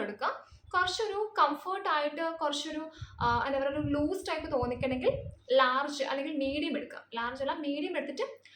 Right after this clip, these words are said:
അതിനേക്കാളും കുറച്ചും കൂടെ, ആ, ഒരു ഓവർ സൈസ്ഡ് ആയിട്ട് തോന്നിക്കണമെങ്കിൽ ലാർജ് എടുക്കാം. ഓക്കെ, അവർക്ക്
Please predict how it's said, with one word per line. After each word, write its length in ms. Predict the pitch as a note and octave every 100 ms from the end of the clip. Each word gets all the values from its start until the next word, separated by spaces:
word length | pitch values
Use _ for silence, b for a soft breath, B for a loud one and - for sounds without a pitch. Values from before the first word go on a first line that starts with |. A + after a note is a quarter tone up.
| B - C#4
അതിനേക്കാളും 580 | D4+ F4 F4+ F#4+ A4+ A#4
കുറച്ചും 240 | F4+ E4+ E4+
കൂടെ, 120 | F4 - -
ആ, 60 | C4 D4
ഒരു 100 | E4 C#4+
ഓവർ 160 | C#4 D4+
സൈസ്ഡ് 260 | E4+ E4 E4+
ആയിട്ട് 140 | E4
തോന്നിക്കണമെങ്കിൽ 500 | E4 B3+ C4+ C#4 A4 - - - _ G4+
ലാർജ് 300 | G#4 G4 D4+
എടുക്കാം. 240 | - A3+ - F#4+
ഓക്കെ, 180 | G#3+ - - _ _ _ _ _ B B B B D4+
അവർക്ക് 260 | D#4 F4+